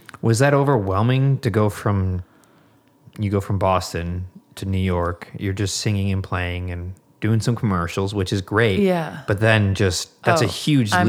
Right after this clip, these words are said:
Speaker 2: mean, if my parents knew some shit I saw, they'd be like, "What, what was your life at nineteen?" But, you know, it was incredible because I think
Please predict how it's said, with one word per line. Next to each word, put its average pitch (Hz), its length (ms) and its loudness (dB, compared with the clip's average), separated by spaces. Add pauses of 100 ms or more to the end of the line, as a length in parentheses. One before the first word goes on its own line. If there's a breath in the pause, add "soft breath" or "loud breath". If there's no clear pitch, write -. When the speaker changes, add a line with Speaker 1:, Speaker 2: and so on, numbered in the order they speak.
Speaker 2:
mean, 170 200 -2
if 170 100 -4
my 185 140 0
parents 170 420 -4
knew 151 320 -6
some 151 200 -8
shit 151 280 -10
I 151 140 -4
saw, 147 420 -6
they'd 85 280 -10
be 85 100 -10
like, 87 260 -10
"What, - 280 -12 (280)
what 160 200 -8
was 156 200 -10
your 151 120 -6
life 151 400 -8
at 92 200 -10
nineteen?" 104 600 -12 (380 loud breath)
But, 190 280 2
you 247 60 2
know, 214 140 4
it 185 140 2
was 208 360 0
incredible 214 600 0
because 196 300 -8
I 196 80 -2
think 196 340 -6